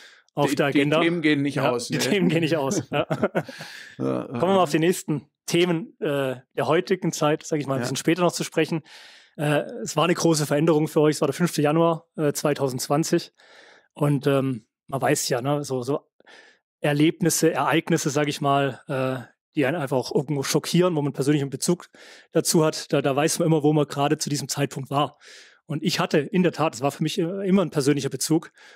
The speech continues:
Speaker 1: auch wenn wir wahrscheinlich nur einmal hier waren, äh, bei euch. Ähm, aber wo ich eben am fünften Januar stand, ne, in der Nähe vom Radio, äh, bei mir in Stuttgart, äh, und da kam dann eben die, die,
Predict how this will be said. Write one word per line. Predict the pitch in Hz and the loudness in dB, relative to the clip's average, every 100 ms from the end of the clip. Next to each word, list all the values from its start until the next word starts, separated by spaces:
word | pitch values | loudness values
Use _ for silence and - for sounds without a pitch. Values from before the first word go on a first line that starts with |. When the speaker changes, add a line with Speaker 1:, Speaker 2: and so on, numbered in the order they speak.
| - | -2
Speaker 1:
auch | 147 | 2
wenn | 156 | 4
wir | |
wahrscheinlich | 147 151 143 | 2 2 0
nur | 139 | 0
einmal | 156 160 131 | 2 0 2
hier | 175 | 0
waren, | 135 147 - - | 2 -2 -4 -4
äh, | 143 135 | -2 2
bei | 143 | 2
euch. | 131 165 - - - - - - _ - | 2 2 -2 -12 -20 -20 -20 -20 _ 0
Ähm, | 143 143 139 190 392 _ _ _ _ _ _ _ | 2 2 -2 -6 -14 _ _ _ _ _ _ _
aber | 196 143 143 143 - | 0 2 2 -2 -6
wo | 180 147 | -2 0
ich | 147 143 | 2 2
eben | 151 | 0
am | 143 | 0
fünften | 165 151 - | -2 -4 -2
Januar | 143 156 139 | 2 4 2
stand, | - - 143 143 - - - | 0 -2 0 0 -4 -16 -12
ne, | 147 143 | -6 -4
in | 156 | -2
der | 143 | 0
Nähe | 143 156 | 2 2
vom | 156 131 | 0 -2
Radio, | 143 165 170 165 160 _ | 2 4 4 4 0 _
äh, | 156 139 | -4 -2
bei | 143 | 0
mir | |
in | 143 | -2
Stuttgart, | - 156 160 147 - - - - - _ | -2 0 0 0 -6 -20 -20 -20 -20 _
äh, | 156 143 143 131 | 0 2 2 -2
und | - 147 139 - - | -2 0 0 -2 -4
da | 139 | -2
kam | - 143 | 0 2
dann | 139 | 2
eben | 135 | 2
die, | 131 127 - - | 2 0 0 -6
die, | - 127 123 | 0 2 2